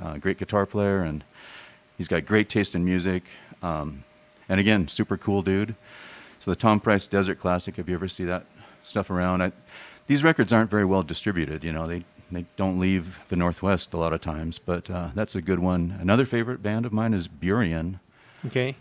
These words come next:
Speaker 1: And Burien is, um, a record that came out a couple years back. Um, I,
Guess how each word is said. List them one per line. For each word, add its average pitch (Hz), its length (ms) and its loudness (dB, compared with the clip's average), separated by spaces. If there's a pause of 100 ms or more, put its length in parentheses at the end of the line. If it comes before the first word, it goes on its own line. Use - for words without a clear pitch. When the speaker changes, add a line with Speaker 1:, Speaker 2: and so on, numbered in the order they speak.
Speaker 1:
And 87 460 -4 (360)
Burien 95 420 2
is, 85 240 -2 (720)
um, 82 440 -4 (680)
a 98 80 -2
record 110 260 4
that 95 60 2
came 92 200 4
out 90 260 0
a - 300 -20
couple 104 180 2
years 90 180 4
back. 80 360 -2 (340)
Um, 80 460 -8 (260)
I, 101 80 -6